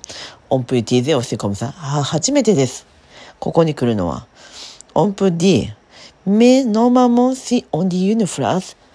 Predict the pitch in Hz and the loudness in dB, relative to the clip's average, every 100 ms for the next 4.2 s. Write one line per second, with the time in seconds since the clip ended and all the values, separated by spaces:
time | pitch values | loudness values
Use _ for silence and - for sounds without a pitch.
0 | - - - - _ - 202 233 247 247 | -20 -20 -20 -20 _ -6 -2 2 2 2
1 | 240 220 220 233 285 - - 190 147 110 | 4 2 4 4 2 -2 -4 -2 0 0
2 | 98 78 78 - - - _ _ _ - | 0 -2 -4 -8 -16 -20 _ _ _ -20
3 | _ _ _ - 107 107 - 90 95 - | _ _ _ -4 -2 -2 -4 -8 -6 -2
4 | 156 | -2